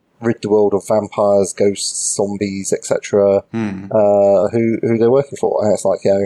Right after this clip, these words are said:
Speaker 1: know, uh, hilarity is ensuing. Uh, and it's, it, it's, it's quite good fun. It must be, it feels like it's based off a comic book,
Speaker 2: Hmm.
Speaker 1: but it doesn't say it is, so I don't know. It's, I'm, I'm enjoying it. It's a guilty pleasure.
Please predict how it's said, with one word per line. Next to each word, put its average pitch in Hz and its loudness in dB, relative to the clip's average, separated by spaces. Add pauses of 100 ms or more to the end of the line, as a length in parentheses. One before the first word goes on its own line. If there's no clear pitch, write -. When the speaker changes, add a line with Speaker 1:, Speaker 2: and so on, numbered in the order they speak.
(600)
Speaker 1:
know, 110 2
uh, 104 4
hilarity 120 0
is 107 -8
ensuing. 117 0 (460)
Uh, 104 2 (100)
and 117 2
it's, - -2 (420)
it, - 0
it's, - -4
it's - -4
quite - -6
good - -2
fun. 123 0 (100)
It 311 0
must - 2
be, - -6
it - 2
feels 220 0
like 131 -2
it's - -14
based - -2
off - -4
a - -20
comic 147 0
book, 320 -2 (300)
Speaker 2:
Hmm. 113 -2
Speaker 1:
but 131 6
it - 2
doesn't 135 2
say 127 2
it 101 -2
is, - -8
so 110 2 (120)
I 113 2
don't 107 0
know. 76 2 (200)
It's, - -8 (540)
I'm, 117 -2 (260)
I'm 107 0
enjoying 98 0
it. 98 2 (300)
It's - -10
a - -20
guilty - -2
pleasure. 101 0